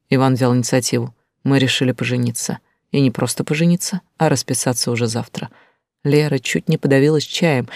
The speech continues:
её глаза расширились от удивления. «Завтра?» вскрикнула она, но её голос был полон радости. «Это же замечательно, поздравляю вас!» Лера подскочила, чтобы обнять нас обоих, смеясь и уже планируя,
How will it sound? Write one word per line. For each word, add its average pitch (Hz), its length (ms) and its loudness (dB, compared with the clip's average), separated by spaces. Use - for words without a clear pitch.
её 147 140 4
глаза 139 340 2
расширились 151 720 -2
от 135 160 -4
удивления. 127 600 0
«Завтра?» 151 720 -2
вскрикнула 143 580 2
она, 131 200 0
но 156 100 4
её 147 140 6
голос 147 260 2
был 160 140 2
полон 160 380 4
радости. 175 520 -2
«Это 147 220 -2
же 131 120 -4
замечательно, 151 720 2
поздравляю 151 640 4
вас!» 131 260 0
Лера 160 300 4
подскочила, - 540 2
чтобы 156 240 2
обнять 151 320 0
нас 151 200 2
обоих, 131 420 2
смеясь 147 540 2
и 170 80 4
уже 143 220 4
планируя, 151 560 4